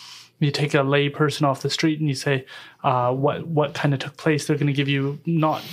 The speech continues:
terrible Coles Notes. Seems like we don't have the same understanding when we talk about communism. It seems like most people don't know who Stalin is. Most people don't know who Mao is. Most people don't know the death tolls that that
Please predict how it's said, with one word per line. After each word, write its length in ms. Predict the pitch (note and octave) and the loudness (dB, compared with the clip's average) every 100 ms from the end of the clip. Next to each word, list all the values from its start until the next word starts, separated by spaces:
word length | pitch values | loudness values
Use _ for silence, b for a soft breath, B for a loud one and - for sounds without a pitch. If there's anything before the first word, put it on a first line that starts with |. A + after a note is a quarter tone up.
| E3 - | -10 -8
terrible 460 | - D#3 C3+ C3 C3+ | -2 2 2 0 -4
Coles 400 | - D#3 D3 D#3 | -2 -2 -2 -4
Notes. 600 | D3+ D3+ D#3 - - - b b b b b b _ _ _ | -4 -6 -10 -14 -14 -18 b b b b b b _ _ _
Seems 340 | - E3+ D#3+ | -2 0 2
like 140 | D#3 D3+ | 2 2
we 80 | |
don't 160 | D3 C#3 | 2 2
have 220 | C3 C#3 | 2 0
the 60 | C3 | 0
same 680 | - C#3 C3 C3 C3 B2+ B2+ | 0 0 2 0 0 -2 -2
understanding 800 | D3 C#3 C3 - D3 C3+ B2+ B2+ | -2 -2 -2 0 0 2 0 -2
when 140 | B2+ | -2
we 80 | B2+ | -2
talk 240 | - C3+ | -2 -4
about 160 | D3+ F3 | -6 -6
communism. 800 | - D3+ D#3 C#3+ - C3+ C#3+ D3 - | -6 -4 -4 -6 -8 -12 -12 -14 -14
It 100 | D#3 | -8
seems 380 | - C3+ C3+ C3 | -2 0 0 0
like 400 | C3 B2+ B2+ - B B B B B - | 0 -2 -6 -18 B B B B B -2
most 260 | D3+ C3 | 0 0
people 220 | - D3 C3+ | 0 0 2
don't 180 | C3+ | 2
know 120 | D3 C#3 | 0 0
who 120 | C#3 | -2
Stalin 460 | - C#3+ C3+ C3 | 0 0 2 0
is. 500 | C3+ C3+ C3+ C3+ - | 0 0 -2 -4 -4
Most 200 | C#3+ B2+ | -4 -4
people 180 | - C#3 | -2 0
don't 180 | C3+ C#3 | 2 2
know 140 | C#3+ | 0
who 100 | C3 | 0
Mao 420 | D3+ C3+ B2+ B2+ C3 | 0 2 2 2 0
is. 680 | B2+ B2+ B2+ C3 - - - | 0 -2 -4 -8 -8 -8 -4
Most 240 | C3 B2+ | -2 -2
people 200 | - C3+ | -6 -2
don't 180 | C#3+ D3 | -2 0
know 120 | C#3 | 0
the 120 | C#3 | 0
death 320 | C#3 C3+ - | 0 0 0
tolls 460 | - D3 C#3+ C#3+ C#3 | -2 0 2 0 -2
that 200 | D3+ C#3 | -6 -2
that 440 | C3 C3+ B2+ - | -2 -2 -6 -16